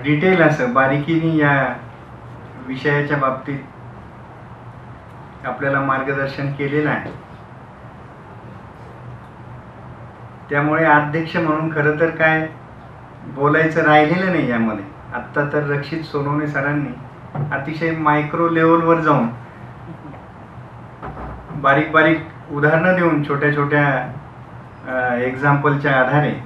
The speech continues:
मॉडर्न टेक्नॉलॉजी आपण कशी वापरू शकतो ही धम्मक्रांती गतिमान करण्यासाठी याविषयी अतिशय डिटेल असं मार्गदर्शन केलंय.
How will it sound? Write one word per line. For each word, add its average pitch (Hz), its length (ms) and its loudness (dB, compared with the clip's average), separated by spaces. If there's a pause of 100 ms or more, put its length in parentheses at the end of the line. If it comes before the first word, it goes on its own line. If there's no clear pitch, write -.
(2250)
मॉडर्न 147 440 4
टेक्नॉलॉजी 143 540 2
आपण 135 320 0
कशी 139 220 -6
वापरू 135 340 2
शकतो 135 340 -6
ही 117 180 -4
धम्मक्रांती 120 680 -4
गतिमान 117 460 -4
करण्यासाठी 113 600 -6
याविषयी 135 520 -6 (1200)
अतिशय 160 320 -6
डिटेल 165 400 -2
असं 156 240 2
मार्गदर्शन 131 560 -2
केलंय. 131 360 -6